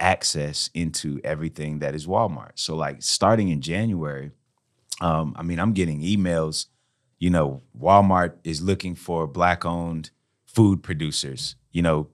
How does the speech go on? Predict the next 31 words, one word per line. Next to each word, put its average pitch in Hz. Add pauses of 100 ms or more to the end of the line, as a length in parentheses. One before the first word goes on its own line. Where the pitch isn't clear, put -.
(380)
put 101
this 92
in 87
your 82
network. 76
So, -
like, 78
we're 90
getting 92
that 95
information 80
and 73
we're 85
putting 98
it 82
out 82
there 80
in 80
the 78
network 71
now. 65 (560)
Walmart 95
is 85
looking 87
for 80
other 95
minority 85
business 82
owners 78
in 80
retail. 73